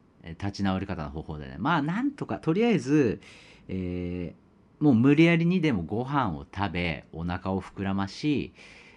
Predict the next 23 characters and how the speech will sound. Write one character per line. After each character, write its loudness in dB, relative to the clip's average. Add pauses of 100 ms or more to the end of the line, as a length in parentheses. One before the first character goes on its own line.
(140)
眠 2
気 2
を 2 (280)
誘 -2
い、 0 (520)
寝 0
ち -4
ゃ 4
え 4
ば、 0 (640)
ひ -8
と 6
ま 8
ず 0
一 -4 (140)
旦 0
終 0
わ 4
れ 0
る 0
か -10
ら -12
ね。 -10